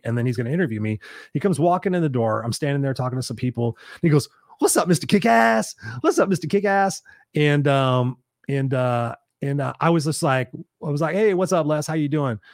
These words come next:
He's like, "You got one of those kerchiefs for me, man? You got one of those kerchiefs for me?" He called it a kerchief.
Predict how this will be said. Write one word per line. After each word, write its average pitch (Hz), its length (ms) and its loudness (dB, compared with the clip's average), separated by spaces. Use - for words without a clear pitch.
He's 147 140 0
like, 120 120 -4
"You 160 80 0
got 190 160 2
one 208 100 0
of 190 60 -2
those 196 160 0
kerchiefs 220 420 -2
for 160 120 -4
me, 233 160 -2
man? 240 260 -2
You 214 60 -4
got 214 120 0
one 208 120 0
of 208 40 0
those 196 120 -2
kerchiefs 180 340 -4
for - 80 -8
me?" 190 140 -4
He 160 60 -4
called 131 200 -4
it 120 60 -4
a 113 60 -6
kerchief. 110 440 -8